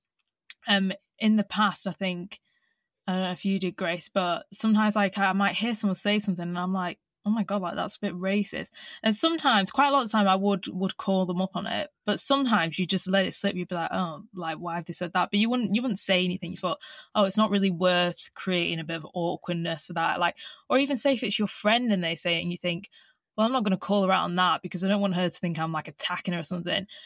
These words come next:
But now I feel like we're at the point where I will call anyone out on it. And I feel like that is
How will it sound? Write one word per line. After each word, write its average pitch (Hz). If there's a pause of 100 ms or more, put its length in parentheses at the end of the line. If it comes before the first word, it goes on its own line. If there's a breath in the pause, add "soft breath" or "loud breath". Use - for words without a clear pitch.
(200 loud breath)
But 196
now 196
I 170
feel 196
like 180
we're 196
at -
the 185
point 196
where 165 (140)
I 202
will 185
call 175 (260)
anyone 165
out 170
on 170
it. 165
And 185
I 180
feel -
like 185
that 190
is 175